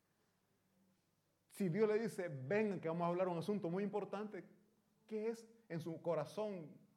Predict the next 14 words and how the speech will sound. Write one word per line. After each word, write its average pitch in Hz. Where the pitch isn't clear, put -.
De 156
eso 202
usted 202
ahorita 190
la 170
respuesta. 175
¿Qué, 190
qué 202
cree 202
que 160
Dios 175
le 165
quiere 156
decir? 147